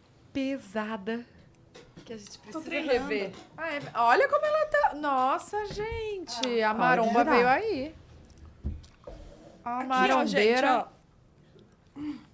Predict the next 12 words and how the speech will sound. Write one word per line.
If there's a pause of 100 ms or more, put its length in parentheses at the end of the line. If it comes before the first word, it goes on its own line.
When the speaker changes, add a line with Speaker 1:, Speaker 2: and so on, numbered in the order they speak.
(360)
Speaker 2:
Obrigada. (140)
Speaker 1:
A
marombeira
chegou,
Speaker 2:
Pegou,
Speaker 1:
hein?
Speaker 2:
eu
não
fiz
isso
à
toa.